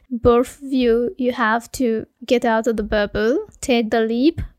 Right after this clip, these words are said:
be bold enough. Things would be different on the, once you get out of the bubble. And just, it's just that leap which is difficult, you know, to get out of it.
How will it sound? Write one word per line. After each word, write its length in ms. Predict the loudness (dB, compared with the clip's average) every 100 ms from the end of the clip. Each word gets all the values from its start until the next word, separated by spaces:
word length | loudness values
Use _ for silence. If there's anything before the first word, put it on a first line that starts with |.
| -2
be 140 | 0
bold 340 | 2 2 2 0
enough. 460 | 0 2 2 -2
Things 420 | -6 0 2 2 0
would 160 | 2
be 80 | 2
different 540 | 0 -4 -2 -4 -2 -4
on 260 | -4 -2
the, 380 | -2 -2 -4 -6 -10 _ -2
once 300 | 0 0 0
you 60 | -2
get 200 | -2 0
out 180 | -2
of 80 | -4
the 100 | -6
bubble. 400 | -4 -4 -4 -8 -6
And 140 | -6 -2
just, 360 | -2 -2 -4 -12 -6 0
it's 240 | 0 2
just 280 | 2 2 -2 -2
that 260 | 2 2 0 -2
leap 460 | 0 2 0 -2
which 220 | -6 -4
is 120 | -8 -6
difficult, 840 | -8 -6 -8 -6 -6 -6 -10 -16 _
you 120 | -6 -2
know, 240 | 0 0 -2 0
to 160 | 0 0 0
get 320 | 2 0 _ _ -20 -6 0
out 320 | 2 2 0
of 180 | 0 0
it. 340 | -2 -4 -10